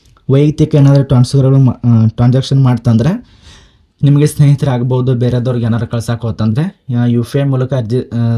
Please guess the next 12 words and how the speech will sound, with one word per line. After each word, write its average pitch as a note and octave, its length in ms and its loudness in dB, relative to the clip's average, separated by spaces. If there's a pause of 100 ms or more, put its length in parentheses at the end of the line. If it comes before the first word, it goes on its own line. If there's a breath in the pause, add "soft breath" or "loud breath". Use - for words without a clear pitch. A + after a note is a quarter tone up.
(140)
ಕಳಿಸ್ಬೇಡಿ. B2+ 460 -4
ನಿಮ್ಮ B2 180 -2
ಒಂದು A#2+ 140 -2
PhonePe-ಗಳಾಗ್ಬೋದು, A2+ 840 -4
ಬೇರೆ A#2 220 -2
ಒಂದು A#2 200 -2
ನಂಬರ್‌ಗಳಿಂದ A2 520 -2
ಕಳಿಸೋದಕ್ಕೆ A2+ 580 -4
ಟ್ರೈ C3 260 -4
ಮಾಡಿ. A#2+ 280 0
ಸರ್ಕಾರಿ D3 460 -4
ಸೇವೆಗಳಲ್ಲಿ B2 520 -2